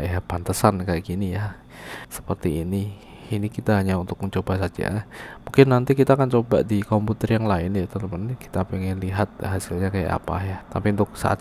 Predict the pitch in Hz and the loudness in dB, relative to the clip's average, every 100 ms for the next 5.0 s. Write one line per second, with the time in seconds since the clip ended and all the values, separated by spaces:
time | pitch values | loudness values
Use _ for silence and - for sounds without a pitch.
0 | 95 120 127 107 101 104 95 - - - | -2 0 2 4 4 2 0 0 -2 -2
1 | 95 - 110 107 92 - 82 92 98 - | -4 0 2 2 0 -2 -4 -2 -6 -8
2 | 85 85 110 - - - 113 104 107 135 | -6 -4 -4 -4 -12 0 2 4 2 4
3 | 165 151 113 117 117 117 - 123 151 - | 4 4 6 8 8 6 4 2 2 2
4 | 180 104 110 98 - 107 110 113 156 143 | 0 0 2 0 2 2 2 6 6 6